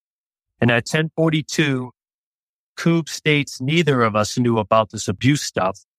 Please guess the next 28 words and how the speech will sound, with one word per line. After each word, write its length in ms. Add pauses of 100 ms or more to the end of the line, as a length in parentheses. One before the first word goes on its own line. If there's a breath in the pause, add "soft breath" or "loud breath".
(280)
as 220
part 260
of 80
the 80
context 680
until 300
nineteen 400
ninety-four. 680 (580)
While 220
he's 140
saying 360
this, 220
his 160
palms 460
turn 300
up. 180 (640)
He 80
turns 320
up 180
his 140
palms 400
like, 200 (140)
"I 60
didn't 240
know 220
anything 320
about 400
this." 320